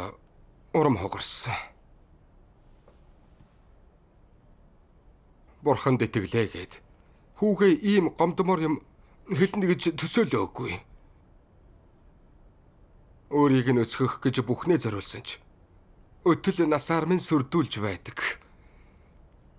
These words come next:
Дэмий өсгөжээ. Би хэрх өвчнөр өвдөж, хөлд минь ясургасан. Өвчин минь сэдрэх үед миний хөл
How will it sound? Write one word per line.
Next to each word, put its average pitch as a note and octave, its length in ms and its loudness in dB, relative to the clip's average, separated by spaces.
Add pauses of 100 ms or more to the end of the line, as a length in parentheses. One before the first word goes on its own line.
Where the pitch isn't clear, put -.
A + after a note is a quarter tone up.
(840)
Дэмий C#3 240 6
өсгөжээ. - 560 -4 (2750)
Би C#3 240 4
хэрх C3 320 0
өвчнөр A2 480 0
өвдөж, - 400 -10
хөлд C#3 320 0
минь G#2 400 0 (320)
ясургасан. B2+ 880 0 (1160)
Өвчин D3 360 4
минь C3 160 6
сэдрэх C3 480 0
үед A2 440 -2 (680)
миний A#2+ 400 4
хөл G#2+ 600 -4